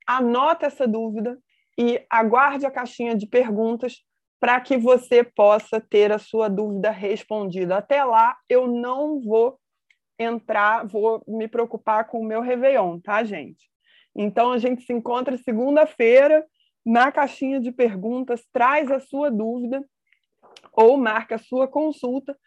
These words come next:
para você entender mais individualmente o que, que significam essas mudanças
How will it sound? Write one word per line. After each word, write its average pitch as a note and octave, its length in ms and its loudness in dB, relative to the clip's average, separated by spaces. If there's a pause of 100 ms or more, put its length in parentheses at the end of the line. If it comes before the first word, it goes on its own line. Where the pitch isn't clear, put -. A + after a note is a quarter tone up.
(360)
para B3 160 4
você B3+ 580 -4 (140)
entender D#4 720 -2
mais G#3+ 460 -6
individualmente A#3 1040 -6
o A#3+ 140 -4
que, B3 340 4
que B3+ 120 -20
significam A3 840 -4
essas G#3 320 -6
mudanças G3+ 800 -6